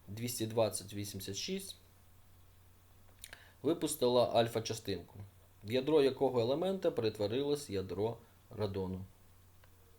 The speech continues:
Давайте це швиденько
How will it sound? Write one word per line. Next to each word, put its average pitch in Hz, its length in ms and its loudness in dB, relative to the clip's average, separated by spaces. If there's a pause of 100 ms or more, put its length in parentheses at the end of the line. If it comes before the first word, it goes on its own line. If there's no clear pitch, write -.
(1300)
Давайте 98 460 -2
це 98 220 0
швиденько 104 520 -4